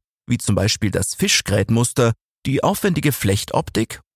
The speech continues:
oder der Parallelverband der Elemente zum Schiffsboden. Das Parkett ist also längst kein steifer Oldie mehr, sondern punktet mittlerweile durch Individualität. Aufpassen solltet ihr jedoch bei der Qualität,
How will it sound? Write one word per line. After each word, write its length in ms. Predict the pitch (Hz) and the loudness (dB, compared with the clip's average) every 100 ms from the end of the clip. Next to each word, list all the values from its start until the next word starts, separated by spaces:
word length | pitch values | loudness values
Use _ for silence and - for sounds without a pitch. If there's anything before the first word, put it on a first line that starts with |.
| - | 0
oder 240 | 127 220 | 2 2
der 140 | 202 | 0
Parallelverband 1040 | 160 143 143 147 240 - 127 107 104 - - | 2 2 2 2 -2 0 2 4 2 0 0
der 120 | 107 | 2
Elemente 480 | 104 101 110 143 135 | 4 4 2 0 0
zum 200 | - 120 | 2 2
Schiffsboden. 720 | - 233 - - 98 92 90 _ _ _ _ _ _ _ _ _ - | 2 -2 -4 -2 0 0 -4 _ _ _ _ _ _ _ _ _ -4
Das 160 | 196 | -2
Parkett 340 | 180 - - - | -2 -2 -2 -2
ist 220 | - - | -2 0
also 180 | 147 131 | 2 2
längst 400 | 117 190 - - | 2 0 -4 0
kein 220 | 107 98 | 2 2
steifer 560 | - 92 127 - 101 | 0 0 0 2 2
Oldie 260 | 117 156 135 | 2 2 4
mehr, 280 | 107 104 101 _ _ - | 4 4 2 _ _ -4
sondern 360 | - 117 101 | 0 2 0
punktet 400 | - 190 - 156 | 0 -2 0 0
mittlerweile 520 | 151 - 143 120 110 | 0 2 2 4 2
durch 280 | 110 101 - | 2 0 -2
Individualität. 1040 | - 185 180 165 165 170 202 - - - - _ _ _ _ - | 0 0 0 0 2 0 -2 0 -2 -2 -18 _ _ _ _ -2
Aufpassen 520 | 90 101 - 185 107 | 0 0 0 0 0
solltet 320 | 98 180 - | 0 0 0
ihr 100 | 117 | 0
jedoch 300 | 123 120 104 | 0 0 0
bei 120 | - 95 | 0 0
der 100 | 104 | 0
Qualität, 640 | - 95 104 - 147 104 | 0 0 0 2 2 0